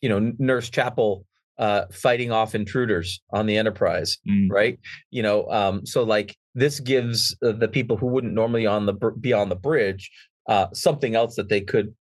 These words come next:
Speaker 1: you know, bite their teeth into if they needed. So I really like that idea.
Speaker 2: Yeah. And, you know, gosh, non sequitur, but I, I, I love the second season of Discovery, or of, of Strange New Worlds,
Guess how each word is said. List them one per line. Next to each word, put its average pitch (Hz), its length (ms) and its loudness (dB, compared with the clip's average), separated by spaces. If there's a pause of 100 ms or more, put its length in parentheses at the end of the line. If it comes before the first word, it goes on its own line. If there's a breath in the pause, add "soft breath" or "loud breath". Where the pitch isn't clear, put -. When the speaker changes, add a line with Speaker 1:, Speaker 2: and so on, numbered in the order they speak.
Speaker 1:
you 107 140 0
know, 90 120 2
bite 98 320 0
their 95 100 2
teeth 92 280 -2
into 90 320 0
if 87 100 -4
they 90 120 2
needed. 90 360 0
So 87 220 -2
I 90 140 -2
really 98 220 2
like 92 200 0
that 85 140 0
idea. 85 380 -2 (380 loud breath)
Speaker 2:
Yeah. 101 200 0 (280 loud breath)
And, 139 160 0
you 151 80 2
know, 151 60 0
gosh, 156 260 0
non 170 160 2
sequitur, 151 460 0
but 117 260 0 (100)
I, 123 120 2 (220)
I, 127 80 2 (180)
I - 20 0
love 156 340 0
the 170 100 -2
second 160 280 0
season 147 300 0
of 123 100 0
Discovery, 123 600 0
or 123 100 2
of, 117 180 0
of 120 200 0
Strange 127 260 0
New 120 80 -2
Worlds, 120 320 0